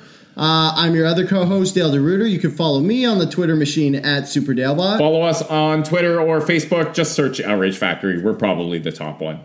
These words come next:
Speaker 2: or only one. Who knows?
Speaker 1: Yeah.
Speaker 2: I haven't bothered checking.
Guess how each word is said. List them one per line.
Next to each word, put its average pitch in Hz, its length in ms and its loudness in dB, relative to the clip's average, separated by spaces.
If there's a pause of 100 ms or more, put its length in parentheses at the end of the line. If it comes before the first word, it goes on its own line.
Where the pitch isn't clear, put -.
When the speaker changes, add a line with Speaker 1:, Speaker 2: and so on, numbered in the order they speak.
Speaker 2:
or 110 200 0
only 78 240 -6
one. 73 220 -12 (100)
Who 185 140 2
knows? 87 360 -2
Speaker 1:
Yeah. 156 300 0 (220)
Speaker 2:
I 123 140 2
haven't 98 180 2
bothered 85 280 -2
checking. 180 460 0